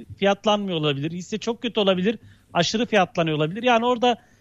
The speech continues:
e, yönetimin, sahibin vesairenin yapabileceği çok bir şey de olmayabiliyor zaman zaman.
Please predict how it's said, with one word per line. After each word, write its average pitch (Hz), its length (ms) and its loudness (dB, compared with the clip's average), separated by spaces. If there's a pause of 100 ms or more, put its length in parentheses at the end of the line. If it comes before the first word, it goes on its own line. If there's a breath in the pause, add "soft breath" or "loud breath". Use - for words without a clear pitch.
(180)
e, 202 80 -2
yönetimin, 208 640 2
sahibin 214 680 0
vesairenin 208 440 -2
yapabileceği 208 480 -6
çok - 320 -8
bir 214 40 -8
şey 220 200 -2
de 220 40 0
olmayabiliyor 208 520 2
zaman 156 260 4
zaman. 147 300 0